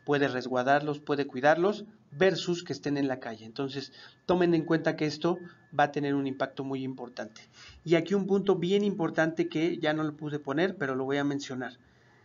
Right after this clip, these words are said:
Este tema de seguridad del personal. Estimo, es un dato estimado, que de todos los ajustadores que hay en México, no más del siete por ciento, quizá menos, son mujeres.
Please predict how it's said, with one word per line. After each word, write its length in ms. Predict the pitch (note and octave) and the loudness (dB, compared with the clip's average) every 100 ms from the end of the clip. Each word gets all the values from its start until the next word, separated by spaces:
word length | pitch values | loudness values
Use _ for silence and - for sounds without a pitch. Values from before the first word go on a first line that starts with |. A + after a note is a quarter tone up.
| _ _ _ _ - | _ _ _ _ 2
Este 260 | F#3+ F#3+ | 2 4
tema 280 | F#3+ F#3+ F#3 | 4 4 4
de 100 | E3 | 4
seguridad 400 | - C#3+ D3+ D#3 | 2 0 2 2
del 160 | D#3 D#3 | 2 -2
personal. 540 | C#3+ B2+ C3+ B2+ A#2+ - _ _ _ _ _ | -4 -6 -8 -8 -10 -18 _ _ _ _ _
Estimo, 460 | - - F#3 G3 G3+ | -10 -2 2 4 4
es 160 | G3+ | 2
un 80 | E3+ | 0
dato 200 | D#3+ D#3+ | 0 -2
estimado, 520 | C#3+ C#3+ D3+ D#3+ F3 | -6 0 4 4 2
que 360 | F3 F3 F3+ F3+ - _ _ _ _ _ _ _ - | 0 0 0 -4 -18 _ _ _ _ _ _ _ -14
de 180 | - D3 | -4 0
todos 240 | F3 A3 | 4 4
los 160 | G#3 E3+ | 4 0
ajustadores 640 | C3+ C#3+ D3 D3+ E3 E3 | -4 -4 -2 0 0 -2
que 80 | D#3+ | -4
hay 160 | D3+ | -2
en 80 | C#3+ | 0
México, 560 | E3 D#3+ F3 F#3 F#3+ F#3+ F#3+ - - _ _ _ _ _ | 0 -2 0 4 4 2 -8 -20 -20 _ _ _ _ _
no 240 | D3 E3 F3+ | 0 4 4
más 300 | F3+ F#3 E3 | 4 2 2
del 340 | E3 C#3+ C#3+ | 2 2 -2
siete 500 | - - F3+ F#3+ G3 | -6 -2 2 2 2
por 200 | - A3+ | 0 -6
ciento, 560 | - F3 F3 E3+ G#3+ A3 - - _ _ _ _ | -2 2 2 2 -2 -4 -14 -20 _ _ _ _
quizá 320 | - C3 D3+ | -16 -6 -2
menos, 520 | D3+ D#3 E3 A3 - - - - | 0 0 0 -2 -6 -16 -20 -16
son 220 | - D#3+ | -4 -2
mujeres. 640 | D3+ C3+ D3+ B2 - - | 0 -2 -4 -6 -8 -16